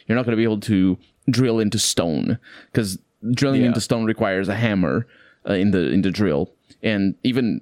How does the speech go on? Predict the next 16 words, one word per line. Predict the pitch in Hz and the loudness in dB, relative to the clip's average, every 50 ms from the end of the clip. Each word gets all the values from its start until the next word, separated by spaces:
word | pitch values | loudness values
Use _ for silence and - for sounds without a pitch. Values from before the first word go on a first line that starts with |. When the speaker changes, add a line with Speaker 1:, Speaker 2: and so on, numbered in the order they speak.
| _ - | _ -4
Speaker 1:
like, | 92 101 98 - - - - _ _ _ _ _ _ _ _ _ _ _ - _ _ _ _ _ - | -4 -4 -4 -4 -10 -18 -20 _ _ _ _ _ _ _ _ _ _ _ -20 _ _ _ _ _ -10
even | - 85 147 147 139 143 135 123 120 | -4 -2 0 0 0 2 2 2 2
the | 104 104 | 0 0
cheapest | - - 170 - - 117 - 120 | -2 -2 -2 0 -2 -2 -2 0
hammer | 117 110 113 104 | 0 0 0 0
drill | 92 80 95 90 87 87 95 | 0 0 0 0 2 2 0
is | 98 90 | 0 0
gonna | 101 110 98 92 | -2 -2 -2 0
require, | 82 101 - - 92 85 82 - - | -2 -2 -2 -2 -2 -2 -2 -2 -2
th-, | 117 113 - | -4 -2 0
there's | - 135 131 | -2 -2 0
different | 131 135 104 104 87 | 0 0 0 0 0
levels | 90 98 82 95 90 | 0 0 0 -2 0
and | 95 92 | 0 0
whatnot, | 85 - - 82 80 - - | 0 0 -2 -2 -4 -2 -2
but | 123 117 - - _ | -2 -2 -2 -4 _